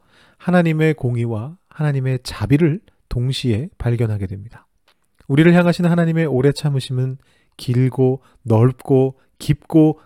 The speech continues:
크지만 그럼에도 언젠가는 분명히 하나님의 공의가 이루어지게 될 것입니다.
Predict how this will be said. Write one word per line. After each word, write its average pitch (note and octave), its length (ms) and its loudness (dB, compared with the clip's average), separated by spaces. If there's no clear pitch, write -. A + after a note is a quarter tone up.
크지만 D#3+ 520 -2
그럼에도 C#3 600 4
언젠가는 F3 680 0
분명히 C#3+ 380 -4
하나님의 D3 420 -2
공의가 A#2+ 520 -4
이루어지게 C3 580 -2
될 A2 180 -8
것입니다. - 640 -14